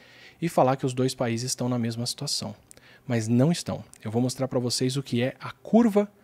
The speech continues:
de mortes de cada país. Esse gráfico que tá na minha frente me tampando aqui é o gráfico de mortes por dia na China, que começaram em janeiro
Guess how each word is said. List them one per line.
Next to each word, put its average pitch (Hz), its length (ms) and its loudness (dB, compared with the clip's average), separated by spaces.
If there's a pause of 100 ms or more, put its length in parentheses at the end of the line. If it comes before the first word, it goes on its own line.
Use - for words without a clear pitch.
(180)
de 135 160 0
mortes 117 340 0
de 123 120 -10
cada 117 220 -8
país. - 540 -10 (480)
Esse 185 220 4
gráfico - 320 4
que - 80 -20
tá 123 60 -2
na 113 80 0
minha 117 120 -2
frente 113 300 -8
me 113 80 -2
tampando 104 380 -4
aqui 147 260 -4 (580)
é - 60 -6
o 117 80 0
gráfico 123 460 2
de 131 100 -2
mortes 165 560 2
por 180 160 2
dia 120 420 -2 (240)
na 131 160 -2
China, 110 400 -2 (540)
que 127 140 -6
começaram 120 640 0 (600)
em 135 140 0
janeiro 120 480 2